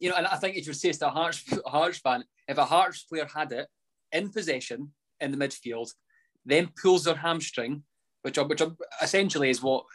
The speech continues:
is what Bobby Mann, Bobby Mann thought happened, and he came off with that hamstring injury. So you've got, you know, he's not lying because he wouldn't have come off otherwise. You know, you know what I mean?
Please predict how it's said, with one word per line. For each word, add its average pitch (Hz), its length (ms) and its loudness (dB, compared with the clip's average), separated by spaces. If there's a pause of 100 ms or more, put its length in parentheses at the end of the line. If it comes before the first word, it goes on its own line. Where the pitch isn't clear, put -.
is - 160 -6
what 123 120 0
Bobby 127 120 0
Mann, 127 260 2 (140)
Bobby 139 160 4
Mann 123 220 2
thought - 340 2
happened, 117 260 -4
and 143 100 0
he 143 60 4
came 160 280 2
off 143 280 4 (640)
with 156 260 0
that - 140 4
hamstring 123 400 0
injury. 120 320 -2
So - 140 -4
you've 123 100 -2
got, - 220 2 (260)
you 143 100 -4
know, 113 160 -6 (760)
he's 143 220 0
not - 180 6
lying 147 380 8
because 123 200 6
he 139 40 8
wouldn't 156 160 6
have - 60 -4
come 127 180 2
off 151 220 4
otherwise. 117 380 -4
You 151 80 0
know, 165 240 2
you 160 140 -4
know 170 80 -4
what 160 60 0
I - 20 -2
mean? 139 160 2